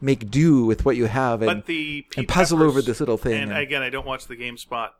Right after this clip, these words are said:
Speaker 2: ones about, uh, Game of Thrones.
Speaker 1: Yeah.
Speaker 2: Because they're based on books, do they
Speaker 1: The,
Speaker 2: ever
Speaker 1: the show are, the show are no longer based on the books. The books are,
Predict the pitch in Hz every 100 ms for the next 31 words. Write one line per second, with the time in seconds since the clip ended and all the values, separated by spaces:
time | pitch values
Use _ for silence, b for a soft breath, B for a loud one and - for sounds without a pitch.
0 | _ 120 117 117 113 107 - 110 107 113
1 | 113 - 139 127 _ 123 101 - 156 180
2 | 220 208 151 139 120 - 139 143 - 117
3 | 104 180 165 - - - _ _ - 143
4 | 135 131 147 147 156 - 226 185 147 -
5 | 135 - 180 135 131 151 139 131 120 117
6 | 110 113 104 113 - 117 139 156 131 117